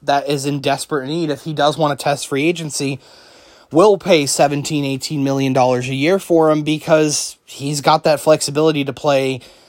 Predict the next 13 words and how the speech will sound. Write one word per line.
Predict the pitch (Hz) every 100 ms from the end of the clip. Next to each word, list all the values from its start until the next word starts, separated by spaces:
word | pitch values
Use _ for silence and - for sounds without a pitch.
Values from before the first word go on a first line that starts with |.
| _ _ _
guard | 143 165 143
or | 139 165
tackle | 160 113 110 107 - _ _ _ _ -
on | 151
either | 151 160 135
side. | - 98 - - _ - _ _ _
Um, | 147 151 135 131
so | -
I | 147
think | 139 151
that's | 135 135 -
kind | 156 143
of, | 135 120